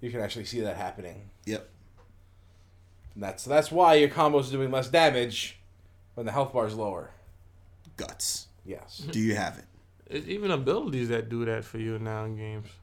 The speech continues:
Speaker 3: Like, nothing, no game pops in my head, but there's abilities in games or items that, you know, hey, you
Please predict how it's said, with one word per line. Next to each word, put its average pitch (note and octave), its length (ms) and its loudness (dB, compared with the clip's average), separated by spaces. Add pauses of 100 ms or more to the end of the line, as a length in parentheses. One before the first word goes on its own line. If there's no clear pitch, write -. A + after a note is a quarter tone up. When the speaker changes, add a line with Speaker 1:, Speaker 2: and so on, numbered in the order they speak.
(280)
Speaker 3:
Like, B2 440 -8 (1080)
nothing, D3+ 380 -2
no D3 140 4
game C#3 200 -2
pops C3 240 -2
in A2+ 60 -8
my A#2 120 -4
head, A#2+ 160 -2
but A2 160 -6
there's A#2 340 -2 (280)
abilities A#2 880 -4
in A2+ 120 -4
games A2+ 200 -4
or A2+ 100 -4
items A2+ 300 -2
that, A2 180 -4 (160)
you A#2 80 -6
know, A2+ 220 -4
hey, C3+ 260 -2
you A2+ 400 -4